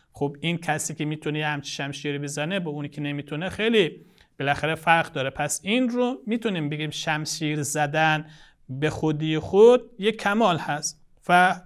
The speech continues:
این کمال برای او هست و لیس به شر، این رو نمی‌تونیم بگیم شر. و حدت السیف، و این که شمشیر خیلی تیز هست، و کونه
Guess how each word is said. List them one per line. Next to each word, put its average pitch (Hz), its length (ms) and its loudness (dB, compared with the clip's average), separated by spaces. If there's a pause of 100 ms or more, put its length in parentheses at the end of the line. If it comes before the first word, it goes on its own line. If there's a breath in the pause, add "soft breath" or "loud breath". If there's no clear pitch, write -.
(140)
این 160 500 -2
کمال 170 360 -2
برای 180 220 2
او 170 140 0
هست 156 280 0
و 139 60 -6
لیس 143 300 -2
به 165 140 -4
شر، 151 260 -2
این 151 140 -4
رو 151 60 -2
نمی‌تونیم 208 420 -4
بگیم 185 400 -4 (200)
شر. 156 640 2 (720 loud breath)
و 180 180 12
حدت 233 560 6
السیف، 196 640 2
و 185 60 -4
این 208 160 0
که 233 140 0
شمشیر 170 600 0
خیلی 202 440 2
تیز 185 440 0
هست، 139 480 -2
و 135 100 0
کونه 151 540 0